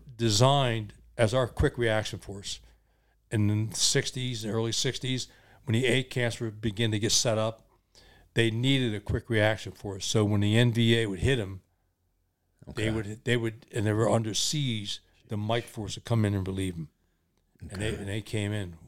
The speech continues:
Speaker 1: would, they were good.
Speaker 2: Man. How about Hatchet Force? What, uh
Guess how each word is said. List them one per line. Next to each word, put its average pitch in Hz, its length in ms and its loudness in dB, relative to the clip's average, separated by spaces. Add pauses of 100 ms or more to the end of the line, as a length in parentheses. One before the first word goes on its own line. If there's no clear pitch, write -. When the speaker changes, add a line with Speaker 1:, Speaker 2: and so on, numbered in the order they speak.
Speaker 1:
would, 98 180 -8 (560)
they 117 100 2
were 113 120 6
good. 98 240 4 (480)
Speaker 2:
Man. - 320 -20 (480)
How 135 100 4
about 123 140 6
Hatchet 113 280 2
Force? 90 280 -4
What, 95 240 -4
uh 87 240 0